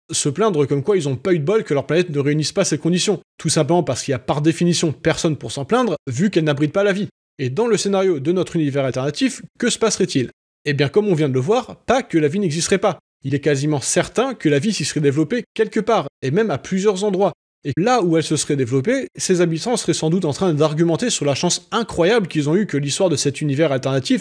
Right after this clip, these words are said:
se soit déroulée exactement tel qu'il s'est déroulé. Sans ça, vous imaginez, ils existeraient même pas. C'est bien qu'une volonté supérieure a dû être à l'œuvre pour qu'ils se soient développés exactement comme dans cet univers alternatif, et pas, par exemple, comme dans notre univers à nous. Eh bien, voilà tout ce qu'il y a à dire de cet argument.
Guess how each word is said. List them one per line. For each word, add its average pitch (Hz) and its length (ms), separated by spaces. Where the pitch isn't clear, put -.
se 127 60
soit 147 180
déroulée 156 480
exactement 160 560
tel 156 180
qu'il 147 160
s'est 147 140
déroulé. 165 360
Sans 135 140
ça, 202 160
vous 135 220
imaginez, 147 560
ils 139 200
existeraient 185 460
même 185 240
pas. 233 180
C'est 139 160
bien 175 120
qu'une 139 180
volonté 143 300
supérieure 175 560
a 139 80
dû 131 140
être 127 180
à 143 80
l'œuvre 175 400
pour 120 140
qu'ils 135 120
se 135 120
soient 147 180
développés 151 520
exactement 180 680
comme 131 220
dans 139 120
cet 135 240
univers 143 240
alternatif, 127 600
et 143 100
pas, 185 200
par 135 200
exemple, 175 340
comme 139 180
dans 139 140
notre 165 240
univers 151 300
à 185 40
nous. 202 160
Eh 156 80
bien, 247 180
voilà 202 220
tout 185 100
ce - 80
qu'il 185 100
y - 20
a 180 40
à 180 40
dire 185 180
de 170 100
cet 170 180
argument. 175 420